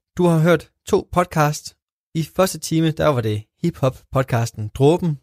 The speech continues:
med Emil Seest og Louis Bosch Falar. Og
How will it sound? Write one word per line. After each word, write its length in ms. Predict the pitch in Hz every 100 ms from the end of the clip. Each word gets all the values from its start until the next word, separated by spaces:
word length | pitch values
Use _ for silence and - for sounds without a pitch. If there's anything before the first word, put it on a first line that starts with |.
| -
med 180 | 131 123
Emil 360 | 139 139 113
Seest 380 | 104 165 156 - -
og 100 | 131
Louis 280 | 123 131 131
Bosch 260 | 117 -
Falar. 340 | - 120 156 190 _ _ _ _ _ _
Og 240 | 147 170